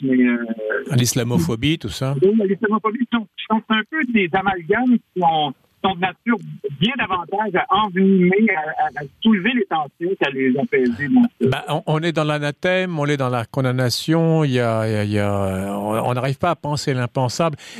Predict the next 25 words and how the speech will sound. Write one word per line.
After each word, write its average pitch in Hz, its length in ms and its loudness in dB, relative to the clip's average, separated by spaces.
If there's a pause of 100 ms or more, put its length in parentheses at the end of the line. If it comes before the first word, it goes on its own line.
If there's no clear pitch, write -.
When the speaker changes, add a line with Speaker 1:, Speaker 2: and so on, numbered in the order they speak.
(100)
Speaker 2:
Moi, 185 160 4
ce - 60 -6
qui 285 80 0
me 233 60 4
frappe 208 180 0
une 147 120 0
chose, 180 320 2
et 127 40 -2
peut-être - 240 -6
qu'on 139 180 -6
va, 127 100 0 (120)
si - 280 -2
vous 123 60 4
me 117 40 0
permettez, 127 320 -2
on 143 40 2
va 127 100 0
terminer 131 240 0
là-dessus 139 280 0
pour, 127 240 0
euh, 113 140 0
aborder 120 340 -2
le 123 60 0
dernier 120 240 0
sujet, 131 380 0